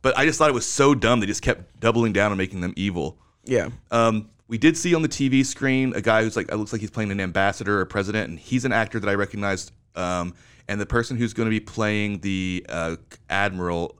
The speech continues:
Speaker 1: in the next episode, um, he's an actor that I recognize. So maybe we'll get a little bit more juice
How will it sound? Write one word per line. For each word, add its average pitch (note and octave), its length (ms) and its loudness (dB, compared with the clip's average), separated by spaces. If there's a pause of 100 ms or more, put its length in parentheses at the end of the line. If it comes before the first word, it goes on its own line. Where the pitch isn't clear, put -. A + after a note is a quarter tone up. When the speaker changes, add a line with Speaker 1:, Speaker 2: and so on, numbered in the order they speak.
(300)
Speaker 1:
in F2+ 60 -14
the F#2+ 60 -6
next F#2 260 -4
episode, F2+ 640 -2
um, E2 220 -4
he's F2 220 -8
an F#2 60 -4
actor E2+ 220 -4
that E2+ 80 -4
I E2 60 -2
recognize. E2 380 -4
So G2+ 100 -2
maybe C#3+ 240 4
we'll C3+ 100 2
get A#2+ 140 0
a - 20 2
little A#2+ 160 4
bit G#2 40 0
more A2+ 120 2
juice A2 500 0